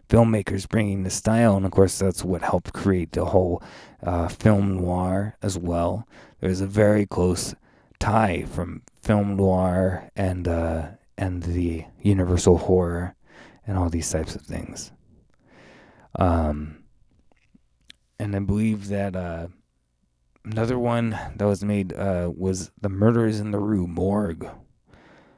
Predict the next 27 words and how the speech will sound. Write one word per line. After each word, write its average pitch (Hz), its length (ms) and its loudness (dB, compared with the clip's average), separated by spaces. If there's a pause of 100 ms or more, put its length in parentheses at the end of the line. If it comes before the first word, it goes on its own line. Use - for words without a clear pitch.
(180)
um, 76 640 -4 (760)
which 98 180 4
was 87 180 2
a 85 60 -2
great 82 400 -2 (300)
movie 92 580 -2 (300)
starring 80 520 0 (180)
Bela 82 460 -4 (100)
Lugosi. 82 720 -4 (800)
And, 92 340 -2
uh, 80 360 -6 (640)
it 101 100 -6
didn't, 131 840 4
I 104 40 0
don't 123 140 6
remember 107 380 4
if 92 160 0
it 87 100 -2
had 87 500 -2 (320)
as - 220 -12
much 92 380 0
to 95 60 -10
do 90 240 6
with 82 160 0
the 87 100 0
original 85 560 0
story 82 720 0